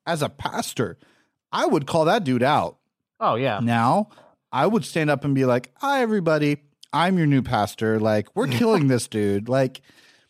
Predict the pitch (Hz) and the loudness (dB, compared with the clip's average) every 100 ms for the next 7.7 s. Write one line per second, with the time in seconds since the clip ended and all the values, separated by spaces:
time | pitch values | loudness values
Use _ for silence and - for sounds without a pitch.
0 | _ - 127 160 - 180 165 160 151 139 | _ -20 -8 -6 -4 0 2 2 0 -4
1 | - 131 131 131 135 120 139 131 127 110 | -8 -6 0 2 2 2 0 2 2 2
2 | 104 104 233 214 143 135 127 120 113 _ | 0 0 0 2 2 2 2 0 -2 _
3 | _ - 127 123 131 175 190 131 117 - | _ -4 0 2 2 2 2 0 -2 -6
4 | 107 98 - 131 156 180 135 117 - - | -18 -16 -6 -2 0 0 0 -2 -8 -18
5 | _ _ - 113 113 107 101 107 110 117 | _ _ -12 -4 0 -2 -4 -10 -12 -6
6 | 117 123 127 110 104 120 160 147 107 110 | -4 -4 -6 -8 -6 -2 0 0 0 -4
7 | 110 113 107 101 95 - 104 | -6 -8 -8 -10 -12 -12 -14